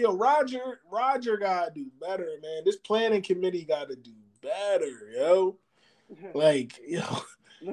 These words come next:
Speaker 1: the
Speaker 2: <laughs>
Speaker 1: Colts and Broncos on a Thursday. This the third week in a row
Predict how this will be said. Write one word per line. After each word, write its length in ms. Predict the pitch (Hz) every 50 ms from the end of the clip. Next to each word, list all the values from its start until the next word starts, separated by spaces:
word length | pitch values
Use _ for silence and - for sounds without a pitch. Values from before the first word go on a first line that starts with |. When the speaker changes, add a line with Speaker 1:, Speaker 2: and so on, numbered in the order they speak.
| - -
Speaker 1:
the 180 | - 120 - -
Speaker 2:
<laughs> 40 | -
Speaker 1:
Colts 560 | - - - 214 220 247 262 277 254 - -
and 200 | 190 165 143 123
Broncos 600 | 156 180 208 226 240 233 226 - 220 220 233 214
on 120 | 208 175 147
a 120 | 135 131
Thursday. 760 | 131 - - - 220 240 269 262 233 220 220 247 254 254 277 - - - - - _ -
This 220 | 339 453 440 -
the 140 | - 285 240
third 600 | 233 - - 294 320 339 359 359 349 339 320 285 277
week 260 | 302 339 349 349 -
in 140 | 302 269 254
a 100 | 240 214
row 480 | 202 220 247 269 277 262 240 233 202